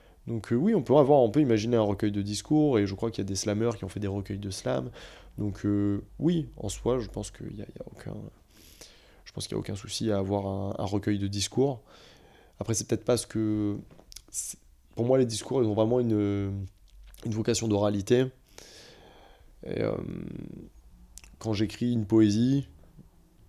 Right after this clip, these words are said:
ou parfois mon discours est une poésie, dans ce cas-là, je vais pouvoir le, le mettre dans le recueil, mais si c'est vraiment à volonté, euh, de, de,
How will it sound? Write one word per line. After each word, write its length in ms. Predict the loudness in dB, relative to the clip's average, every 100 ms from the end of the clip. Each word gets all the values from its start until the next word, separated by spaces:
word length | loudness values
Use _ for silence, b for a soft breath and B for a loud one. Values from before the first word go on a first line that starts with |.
| -14
ou 60 | -4
parfois 280 | -2 0 0
mon 160 | 2
discours 380 | 2 0 2 2
est 100 | 4
une 140 | 2 0
poésie, 280 | 0 2
dans 120 | 0 -2
ce 80 |
cas-là, 180 | 0 0
je 100 | 0
vais 120 | -2
pouvoir 300 | -6 0 0
le, 220 | 2 0 0
le 140 | 2
mettre 300 | 0 -2 -2
dans 100 | -2
le 60 | 0
recueil, 380 | 0 4 4
mais 100 | 4
si 180 | 0 -2
c'est 140 | 0 2
vraiment 360 | 2 4 4
à 40 | 4
volonté, 500 | 2 -2 -2 0 2
euh, 180 | 0 -2
de, 180 | -4 -6
de, 160 | -8